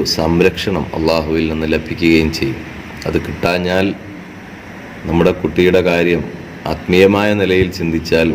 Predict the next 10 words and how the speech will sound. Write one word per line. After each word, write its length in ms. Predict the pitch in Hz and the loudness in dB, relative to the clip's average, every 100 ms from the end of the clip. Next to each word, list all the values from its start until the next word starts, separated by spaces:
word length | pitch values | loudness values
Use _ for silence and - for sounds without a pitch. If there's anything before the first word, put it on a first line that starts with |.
| 78 | 2
വലിയ 220 | 78 78 78 | 4 4 2
അപകടമാണ്. 560 | 78 76 73 71 67 - - - - - - - - - - - - | 0 0 -2 -4 -8 -10 -16 -16 -16 -16 -18 -18 -16 -18 -18 -6 0
അത് 120 | 87 - | 0 4
ശ്രദ്ധിക്കണം. 520 | 101 85 85 71 - - 87 | 4 4 2 -2 -4 -8 -4
അതോടൊപ്പം 540 | 87 107 117 110 85 80 82 80 - - - - - - - - - - - | 4 6 6 4 0 -2 -6 -12 -18 -20 -20 -20 -20 -20 -20 -20 -20 -20 -4
കിതാബുകളിൽ 600 | 82 87 87 95 95 92 87 | 0 2 2 4 4 2 0
കാണാം, 280 | 82 80 82 82 - - 78 | -2 0 -2 -4 -10 -8 0
ബാങ്ക് 420 | 82 85 95 95 104 69 | 2 2 2 4 4 4
വലത്തെ 360 | 85 85 90 95 95 | 2 2 4 4 4
കാതിൽ 280 | 87 87 | 0 0